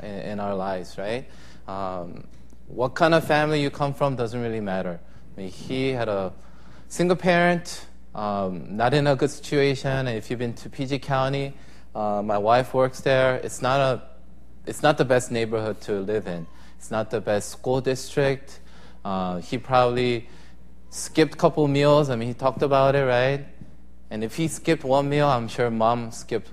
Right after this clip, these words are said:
about ten meals, right? And a lot of times, I think mothers play that kind of role in our lives, and that's the reason why we're here today.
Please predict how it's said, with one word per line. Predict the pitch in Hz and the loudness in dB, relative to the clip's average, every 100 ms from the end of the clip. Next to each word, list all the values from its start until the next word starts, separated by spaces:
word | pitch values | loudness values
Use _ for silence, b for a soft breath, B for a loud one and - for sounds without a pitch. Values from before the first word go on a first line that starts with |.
| - | -6
about | 104 101 | -2 -2
ten | - 120 | -2 -4
meals, | 110 101 87 - - - - | -4 -4 -6 -8 -12 -14 -10
right? | 101 107 120 - B B B B B - - - - | -6 -6 -8 -14 B B B B B -14 -14 -14 -8
And | 110 107 | -6 0
a | |
lot | 117 147 147 | 6 8 6
of | |
times, | 143 139 123 | 4 0 2
I | 117 | -2
think | 123 117 | -2 0
mothers | 113 117 127 - | 2 2 0 -2
play | - 127 | 0 2
that | 127 117 | 2 0
kind | 123 117 | -2 -2
of | 107 | 0
role | 104 104 | 0 0
in | 104 | 0
our | 104 | -2
lives, | 95 98 101 98 | 0 0 -2 -4
and | 98 | -4
that's | 104 107 | -4 -4
the | - 104 | -4 -4
reason | 110 113 110 | -4 -4 -2
why | 104 | -2
we're | 101 113 131 | 2 2 2
here | 127 117 101 | 0 -4 -4
today. | - 95 101 90 | -6 -4 -2 -2